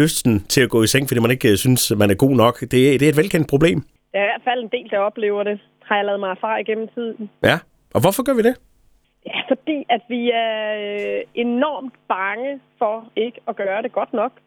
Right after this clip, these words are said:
Speaker 2: sådan helt generelt. Vi kommer til at involvere os i nogle tanker, der slet ikke er relevante der, hvor vi er lige nu. Og det er ofte det, der sker, når man er i den der situation, at man bliver rigtig bange for ikke at være god nok i sengen.
Speaker 1: Og hvor kommer de her tanker fra? Er det, fordi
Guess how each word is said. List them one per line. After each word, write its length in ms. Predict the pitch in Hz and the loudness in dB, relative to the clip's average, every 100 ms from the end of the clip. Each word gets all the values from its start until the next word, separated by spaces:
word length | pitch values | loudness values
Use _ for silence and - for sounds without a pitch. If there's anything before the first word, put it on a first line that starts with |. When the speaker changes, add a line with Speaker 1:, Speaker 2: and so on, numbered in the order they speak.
| - | -6
Speaker 2:
sådan 140 | 247 220 | -4 -2
helt 120 | 185 - | -4 -6
generelt. 420 | 180 - - - _ _ _ _ _ | -8 -6 -8 -8 _ _ _ _ _
Vi 120 | 247 240 | -12 -6
kommer 220 | 233 214 | -6 -2
til 100 | 349 | -2
at 60 | 269 | -2
involvere 300 | 226 208 320 | -4 -2 -4
os 80 | - | -4
i 80 | 196 | -8
nogle 120 | 175 185 | -6 -4
tanker, 200 | 247 285 | -4 -6
der 80 | 190 | -6
slet 160 | 240 | -6
ikke 120 | 330 | -4
er 80 | 190 | -2
relevante 340 | 180 180 233 233 | 0 0 -2 -2
der, 140 | 226 | -2
hvor 120 | 220 | -2
vi 80 | 190 | -2
er 80 | 185 | -2
lige 240 | 226 254 226 | -2 -4 -4
nu. 120 | 196 _ _ _ _ - | -4 _ _ _ _ -10
Og 40 | - | -2
det 60 | 220 | -2
er 100 | 233 | -4
ofte 160 | - 262 | -6 -2
det, 80 | 262 | -2
der 120 | 262 - | -2 -6
sker, 200 | - 285 - _ _ _ _ - | -6 -6 -6 _ _ _ _ -2
når 60 | 220 | -2
man 100 | 214 | 0
er 80 | 247 | -2
i 80 | 247 | -4
den 100 | 240 | -2
der 80 | 196 - | -4 -2
situation, 460 | 220 202 - 269 - | -4 -2 -2 -4 -4
at 60 | 226 | -4
man 120 | 220 202 | -4 -2
bliver 120 | 208 | -2
rigtig 180 | 220 247 | -2 -4
bange 260 | 196 208 262 | -4 -4 -2
for 100 | 233 | -4
ikke 120 | 233 | -2
at 100 | 233 | -2
være 140 | 208 254 | -2 -4
god 120 | 240 | -2
nok 200 | 226 240 | -4 -4
i 80 | 240 | -2
sengen. 300 | 254 254 240 - _ _ _ - | -2 -2 -8 -12 _ _ _ 2
Speaker 1:
Og 40 | |
hvor 120 | 117 - | 2 4
kommer 160 | 180 160 | 2 2
de 140 | 170 | 2
her 80 | 175 - | 2 2
tanker 180 | 156 180 | 2 2
fra? 140 | - 107 | 2 2
Er 40 | |
det, 100 | 143 | 2
fordi 120 | 151 | 2